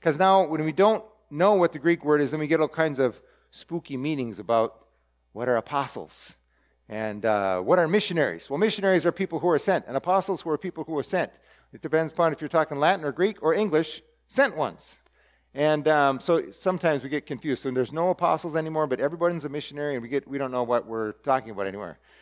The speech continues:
sometimes. So this is about sending. And he talks about the cost of sending.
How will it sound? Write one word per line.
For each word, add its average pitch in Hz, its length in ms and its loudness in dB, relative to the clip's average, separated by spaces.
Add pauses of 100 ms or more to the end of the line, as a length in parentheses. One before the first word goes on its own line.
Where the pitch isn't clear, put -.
(120)
sometimes. 139 600 -2 (260)
So 202 360 6
this 233 200 4
is 233 120 2
about 196 540 2
sending. 247 460 2 (600)
And 196 600 4 (1300)
he 175 220 0
talks 220 320 4
about 185 640 4
the 160 80 -2
cost 226 840 0 (720)
of 170 220 2
sending. 175 560 0